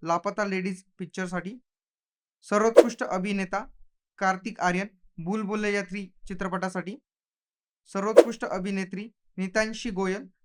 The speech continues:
लापता लेडीज चित्रपटासाठी, सर्वोत्कृष्ट खलनायक राघव जुयाल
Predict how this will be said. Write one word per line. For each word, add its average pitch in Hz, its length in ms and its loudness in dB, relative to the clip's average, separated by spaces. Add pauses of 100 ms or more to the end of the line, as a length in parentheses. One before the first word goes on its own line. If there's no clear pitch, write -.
(100)
लापता 180 440 0
लेडीज 196 420 -4 (180)
चित्रपटासाठी, 190 760 -4 (880)
सर्वोत्कृष्ट 233 580 6 (100)
खलनायक 202 400 0 (300)
राघव 185 380 2
जुयाल 202 280 0